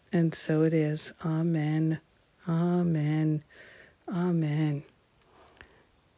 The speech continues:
Yes, answering the call. The call to love so fully and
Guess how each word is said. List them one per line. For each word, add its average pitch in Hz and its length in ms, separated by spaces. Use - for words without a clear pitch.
Yes, 208 1300
answering 190 680
the 180 100
call. 180 760
The 180 100
call 180 380
to 175 180
love 165 340
so 175 240
fully 190 460
and 180 160